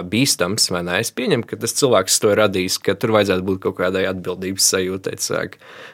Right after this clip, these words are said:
Mēs varbūt nonāk kaut kādā sliktā anarhijā. Ā, bet, bet lielākoties, ā, atbildīgs par radīto, man liekas, ā, mm, nav,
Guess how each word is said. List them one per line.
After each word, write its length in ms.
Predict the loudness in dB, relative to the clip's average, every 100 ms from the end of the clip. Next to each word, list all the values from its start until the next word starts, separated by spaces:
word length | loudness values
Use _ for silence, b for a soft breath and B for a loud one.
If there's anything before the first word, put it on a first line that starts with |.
| B
Mēs 140 | 0
varbūt 220 | 2 4 4
nonāk 180 | 2
kaut 140 | 2 2
kādā 100 | 2
sliktā 480 | 0 -2 0 2 2 2
anarhijā. 600 | 0 -2 -2 -4 -2 -2 -6 B B B B B
Ā, 160 | 2 4 4 2 -2 _ _ _ _ _ _ 0
bet, 300 | 2 2 _ _
bet 260 | 0 0 2
lielākoties, 1000 | 6 8 8 6 4 4 6 6 6 2 0
ā, 180 | 4 6 6 4
atbildīgs 880 | 4 4 4 2 0 -2 -4 -6 -2
par 240 | -2 2
radīto, 560 | 2 2 0 0 0 0
man 240 | 0 0
liekas, 380 | 0 0 -4 -2 -2 -2
ā, 200 | 0 0 0 -4 b b b b b b b b _ _ _ -14
mm, 340 | -8 -6 -4 0
nav, 460 | 4 6 6 4